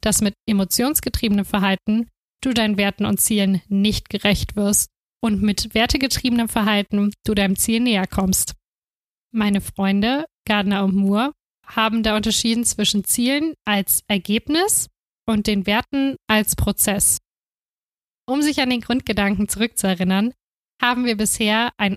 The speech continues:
achtsamen Umgang mit unserer Emotionswelt gelernt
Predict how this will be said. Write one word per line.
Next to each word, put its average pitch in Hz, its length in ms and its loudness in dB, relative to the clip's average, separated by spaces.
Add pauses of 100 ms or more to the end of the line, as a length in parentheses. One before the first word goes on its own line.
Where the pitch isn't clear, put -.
(140)
achtsamen 220 500 0
Umgang 190 560 0
mit 214 160 -2
unserer 214 260 0
Emotionswelt 220 1040 0
gelernt 185 540 0